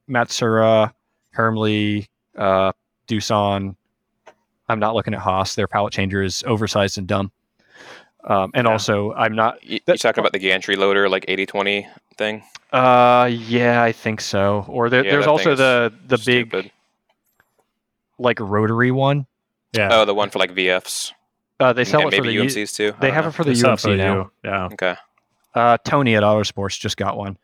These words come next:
Speaker 3: Yeah.
Speaker 1: Um, I have to check in and see how he's doing with it once he's had it up and running for a bit. But it's just, it's bulky. It's not space efficient, um,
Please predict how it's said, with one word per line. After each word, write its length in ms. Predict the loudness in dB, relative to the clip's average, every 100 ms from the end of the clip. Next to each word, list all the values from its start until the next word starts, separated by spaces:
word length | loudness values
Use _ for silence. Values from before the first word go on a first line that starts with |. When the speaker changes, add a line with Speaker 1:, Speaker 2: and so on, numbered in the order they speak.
| _ _ _ _ -16 -6
Speaker 3:
Yeah. 220 | -2 0
Speaker 1:
Um, 220 | -2 -8 _ _ _ -4
I 40 |
have 100 | -2
to 180 | 2 0
check 280 | 0 -2 -2
in 100 | -2
and 140 | -4 -4
see 140 | -4
how 140 | -2
he's 220 | -2 -4 -4
doing 260 | -6 -4
with 140 | -6 -6
it 140 | -6
once 200 | -8 -6
he's 140 | -6
had 160 | -4 -2
it 140 | -2 -4
up 140 | -4
and 120 | -4 -4
running 220 | -4 -6
for 180 | -4 -4
a 40 |
bit. 240 | -2 -2 -6 -20 -20 -4
But 100 | 0
it's 120 | 0
just, 180 | -2 -8 -2
it's 180 | -2 -2
bulky. 460 | 0 0 0 -2
It's 140 | -2 0
not 320 | -2 -2 -10
space 340 | -8 -4 -4
efficient, 420 | -2 -4 -2 -4 -6 _ _ _ _ _
um, 480 | 0 2 0 -2